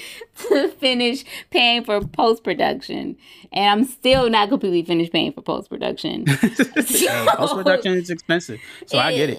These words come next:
Speaker 1: It, it was, yeah, because I wanted these graphics and I wanted this. And I was like, I wanted to feel like a Marvel show. That, that ended up happening.
Speaker 2: You know
Speaker 1: Um,
Speaker 2: what?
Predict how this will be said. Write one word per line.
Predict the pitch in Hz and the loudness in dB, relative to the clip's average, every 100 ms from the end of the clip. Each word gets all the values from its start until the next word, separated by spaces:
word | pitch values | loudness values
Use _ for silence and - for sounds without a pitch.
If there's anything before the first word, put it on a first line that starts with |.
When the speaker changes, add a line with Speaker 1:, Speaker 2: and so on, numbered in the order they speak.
| 78 | -4
Speaker 1:
It, | 339 349 254 | -2 -2 -2
it | |
was, | 302 294 226 | -4 -4 -2
yeah, | 247 285 226 | 2 4 2
because | 190 254 294 | 0 -4 -2
I | 302 | -2
wanted | 302 285 247 | 0 -4 -4
these | 233 196 | -6 -4
graphics | 269 269 254 247 202 - | 0 2 2 0 -4 -4
and | 208 | -4
I | 214 | -2
wanted | 226 220 _ | -4 -8 _
this. | 285 269 214 202 | 0 2 0 -4
And | 190 180 | -6 -4
I | 147 214 226 | -2 0 0
was | 233 | -2
like, | 214 | 0
I | 185 196 | 0 -2
wanted | 202 277 294 | 0 0 0
to | 285 | -4
feel | 254 254 | -2 0
like | 240 | 2
a | 214 | 2
Marvel | 196 202 202 180 165 | 2 2 2 0 -6
show. | - - - - | -8 -8 -8 -6
That, | 202 208 160 170 | -2 -2 -2 0
that | 196 196 | 0 2
ended | 175 156 | -2 -4
up | 151 | -4
happening. | 180 - - - 107 - - - - | -4 -6 -8 -12 -12 -18 -20 -20 -8
Speaker 2:
You | 127 123 | 0 2
know | 117 | 4
Speaker 1:
Um, | |
Speaker 2:
what? | 123 139 | 2 0